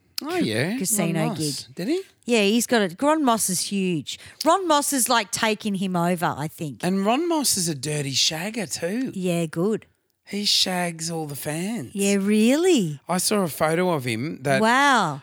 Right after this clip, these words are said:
Speaker 1: I saw a photo of him. Um, he came out here for something to promote something that he was doing.
Speaker 2: Yeah, he's
Speaker 1: And, um,
Speaker 2: fucking
Speaker 1: he's in
Speaker 2: cover band
Speaker 1: bed
Speaker 2: gig.
Speaker 1: with two chicks, like, yeah, just rooted both of them.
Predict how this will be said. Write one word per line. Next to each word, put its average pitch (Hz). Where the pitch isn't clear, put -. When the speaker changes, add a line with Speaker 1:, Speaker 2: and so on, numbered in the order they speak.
Speaker 1:
I 160
saw 190
a 175
photo 170
of 143
him. 113
Um, 135
he 139
came 156
out 127
here 120
for 117
something 110
to 107
promote 110
something 117
that 98
he 92
was 80
doing. 87
Speaker 2:
Yeah, 208
he's 208
Speaker 1:
And, 143
um, 139
Speaker 2:
fucking -
Speaker 1:
he's 185
in 208
Speaker 2:
cover 196
band -
Speaker 1:
bed 185
Speaker 2:
gig. 143
Speaker 1:
with 127
two 160
chicks, 170
like, 117
yeah, 120
just 117
rooted 117
both 120
of 127
them. 113